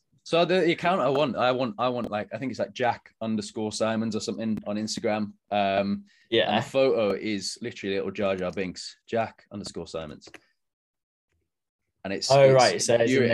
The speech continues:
Speaker 2: they've
Speaker 1: me
Speaker 2: got
Speaker 1: ever
Speaker 2: it.
Speaker 1: since. Someone else has got it. And Jar Jar Binks, but all of them, there's loads of, like, Star Wars ones. There's a little Yoda one there. There's Jar Jar Binks. I'm pretty sure I've seen a, um, R two D two one. So there's some, uh, fanboys out there with my name, but, you know,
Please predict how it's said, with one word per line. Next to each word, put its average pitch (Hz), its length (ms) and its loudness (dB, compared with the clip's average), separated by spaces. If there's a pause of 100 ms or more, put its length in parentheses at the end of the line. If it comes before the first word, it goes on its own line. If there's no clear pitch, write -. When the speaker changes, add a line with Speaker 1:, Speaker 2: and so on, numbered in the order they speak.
Speaker 2:
they've 110 80 -2
Speaker 1:
me 101 80 -2
Speaker 2:
got 98 80 0
Speaker 1:
ever 95 80 -2
Speaker 2:
it. 98 40 -2
Speaker 1:
since. 101 400 -8 (180)
Someone 131 260 -4
else 107 180 -4
has 98 100 -8
got 92 200 -2
it. 73 160 -8 (720)
And 90 120 -10
Jar 104 200 0
Jar 95 120 -2
Binks, 107 240 -6 (140)
but 143 80 0
all 202 180 4
of 175 80 2
them, 104 120 0
there's 131 120 -2
loads 165 240 0
of, 135 60 -4
like, 123 140 0
Star 160 320 2
Wars 113 180 -2
ones. 92 200 -12
There's 101 100 -16
a 107 40 -10
little 107 200 -6
Yoda 123 400 2
one 131 240 2
there. 127 280 -2 (520)
There's 101 640 -10 (140)
Jar 113 200 0
Jar 101 180 -2
Binks. 131 480 0
I'm 107 120 -6
pretty 123 200 -4
sure 123 220 -2
I've 107 120 -4
seen 107 260 -4
a, 104 200 -2
um, 101 280 -4
R 107 160 -6
two 104 180 -10
D 117 180 -8
two 113 240 -6
one. 107 260 -2 (320)
So - 100 -20
there's 98 180 -8
some, 110 120 -4
uh, 104 240 -2 (240)
fanboys 104 400 -4
out 92 160 -8
there 87 140 -10
with 87 100 -10
my 95 160 -6
name, 85 300 -10
but, 80 160 -10 (220)
you 98 80 -8
know, 82 100 -8